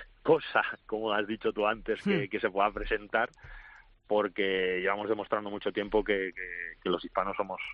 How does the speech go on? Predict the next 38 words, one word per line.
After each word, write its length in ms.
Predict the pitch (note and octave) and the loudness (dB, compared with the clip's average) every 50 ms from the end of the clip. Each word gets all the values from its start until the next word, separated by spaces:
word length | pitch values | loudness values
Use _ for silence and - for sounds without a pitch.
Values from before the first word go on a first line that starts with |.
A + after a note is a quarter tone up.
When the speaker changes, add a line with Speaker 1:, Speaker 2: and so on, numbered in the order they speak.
| - - | -6 -2
Speaker 1:
somos 200 | - G2 G2+ F#2+ | -2 0 0 0
competitivos, 800 | - - F#2 F2 - F#2+ - F#2 F2 - G2 G2+ G#2+ G#2+ G#2+ G#2 - - - - _ _ - - | 0 -2 -2 2 2 2 2 2 0 4 4 6 6 6 6 4 2 -4 -18 -20 _ _ -4 2
haya 240 | - G2+ G#2 G#2 G#2 | 4 4 6 4 4
lo 80 | G2+ | 2
que 120 | F#2+ - F#2 | 0 0 0
haya 160 | F#2 F2+ E2+ | 0 0 0
adelante, 400 | E2+ E2 E2+ E2+ E2+ F2 E2 D#2 | -2 -2 -2 -4 -4 -6 -8 -10
¿no? 120 | D2+ F2 F#2+ | -8 -6 -6
Así 140 | F2 - F#2 | -4 -4 -2
que, 100 | - F#2 | 0 2
bueno, 260 | F2+ G2 F#2 E2+ - _ - | 2 2 0 -4 -12 _ -6
tenemos 260 | - F#2+ F#2+ G#2 G#2 | -4 -2 0 2 4
la 80 | G#2 G#2 | 4 4
ilusión 320 | G2+ G2+ G2 - G#2 F#2+ | 4 2 0 -2 -2 0
de 120 | G2 G#2+ F#2+ | 0 0 2
que 220 | - G2 F#2+ F2+ - - - - - - - | 2 2 2 2 -2 -6 -12 -12 -12 -10 -6
en 100 | G2+ G#2 | -4 -2
este 160 | G#2 - A2+ | 0 2 2
Campeonato 400 | G#2+ G#2+ G#2 G#2 G#2 G2+ F#2+ G2+ | 2 2 2 2 2 2 4 4
de 40 | G2 | 4
Europa 260 | G2 G#2 G2+ - A#2 | 4 4 4 4 4
volver-, 320 | A2 G2+ F#2 F#2 F2+ F2+ - - | 4 4 2 2 0 0 -2 0
vol-, 260 | - F#2 F2 F2 E2+ E2 | -2 -2 -2 -2 -6 -8
vamos 260 | F2+ F2+ F#2+ G2 F#2+ G#2+ | -6 -4 -4 -2 0 0
a 40 | G2+ | 2
volver 240 | G2 G2 F2+ F#2+ F#2 | 2 2 0 0 0
a 80 | F#2 | -2
luchar 280 | F2+ E2+ - - F2 E2 | -2 -4 -4 -4 -4 -4
por, 280 | - G2 F#2 F2+ F2 | -2 -2 -2 -2 -4
por 180 | - - - F2+ | -6 -6 -4 -4
intentar 380 | F2+ F2+ - F2+ E2+ F2+ F2+ F#2 | -4 -4 -4 -4 0 2 2 2
estar 380 | F2+ - - G2 F2+ E2+ F2 F2 | 2 2 2 2 2 2 -2 -2
en 80 | F2 | -2
la 100 | E2+ E2+ | -2 -2
lucha 220 | E2+ F2 - - E2+ | -2 -2 -2 -2 -2
por 160 | - E2+ E2 | -2 -2 -4
las 120 | E2+ E2 - | -4 -6 -6
medallas. 420 | E2 E2+ F2+ F2+ F2 - - - | -6 -4 -4 -4 -6 -10 -14 -16